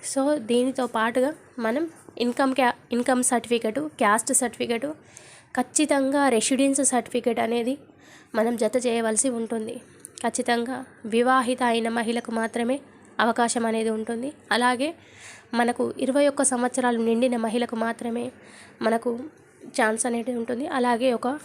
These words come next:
పాస్‌పోర్ట్ సైజ్ ఫోటో, అలాగే త్రీ సెట్స్ జిరాక్స్ సెట్స్ అనేటివి మనం తీసుకెళ్ళవలసి ఉంటుంది.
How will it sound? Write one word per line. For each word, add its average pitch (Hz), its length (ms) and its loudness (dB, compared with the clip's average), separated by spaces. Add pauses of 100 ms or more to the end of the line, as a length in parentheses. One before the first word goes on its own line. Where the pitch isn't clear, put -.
(420)
పాస్‌పోర్ట్ 240 420 2
సైజ్ 233 240 0
ఫోటో, 240 360 -2 (200)
అలాగే 240 320 2
త్రీ 277 320 0
సెట్స్ 254 320 0
జిరాక్స్ 240 380 0
సెట్స్ 233 220 -2
అనేటివి 233 440 -2 (440)
మనం 226 160 4
తీసుకెళ్ళవలసి 233 720 0
ఉంటుంది. 220 440 -6